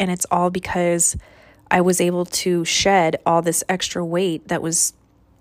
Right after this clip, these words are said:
hovering, not just, you know, my, my emotions, but it was hovering my thoughts and making me think that I was just not successful in life. I can't even control my body. You know, how can I control anything else?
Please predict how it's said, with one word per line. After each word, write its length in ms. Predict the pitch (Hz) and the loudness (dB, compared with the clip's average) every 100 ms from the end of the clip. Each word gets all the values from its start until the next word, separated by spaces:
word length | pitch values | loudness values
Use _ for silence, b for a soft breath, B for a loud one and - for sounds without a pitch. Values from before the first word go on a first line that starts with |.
| - | -10
hovering, 580 | - 196 190 170 160 - _ _ _ _ _ _ b b b b b b _ _ - | 0 0 0 -6 -6 -8 _ _ _ _ _ _ b b b b b b _ _ -6
not 380 | 208 208 240 | 2 4 2
just, 400 | 220 190 - - - | 2 0 0 -2 -4
you 140 | - 196 | -4 0
know, 300 | 175 170 - _ _ | 2 0 -4 _ _
my, 200 | 180 165 - - - | -6 -6 -10 -20 -12
my 120 | - 175 | -6 -4
emotions, 760 | 175 175 196 285 - 151 151 | 0 4 6 6 2 -2 -4
but 120 | 170 | -2
it 60 | 170 | -2
was 140 | - | -2
hovering 440 | - 202 226 233 190 | 0 2 4 2 2
my 140 | 165 | -2
thoughts 560 | - - 247 226 - - | -2 0 4 2 2 0
and 100 | 180 | 2
making 300 | 202 220 190 | 2 2 0
me 80 | |
think 320 | 170 - 190 202 | 0 -2 -2 0
that 120 | 175 | 2
I 120 | 170 | 2
was 180 | 170 175 | 2 0
just 220 | - - | -2 -2
not 220 | - - | -4 -4
successful 640 | - - - 226 - 226 220 | -4 -2 0 0 0 0 0
in 100 | 208 | 0
life. 420 | 202 202 208 - B B B | 2 2 0 -4 B B B
I 120 | 180 | -2
can't 220 | - 190 | 0 2
even 200 | 190 185 | 2 0
control 420 | - 180 - 170 | -4 -4 -2 -2
my 160 | 175 156 | 0 -2
body. 560 | 160 180 202 202 214 208 B B B B - | 0 2 4 2 0 -4 B B B B -8
You 180 | 190 | 0
know, 340 | 190 175 170 - | 2 4 2 -2
how 220 | - 190 | -4 -2
can 180 | 180 - | -2 -2
I 60 | 180 | -4
control 460 | - 185 175 165 | -4 -6 -2 0
anything 380 | 160 160 - 151 | 0 -4 -4 -4
else? 380 | - 185 - | -2 -2 0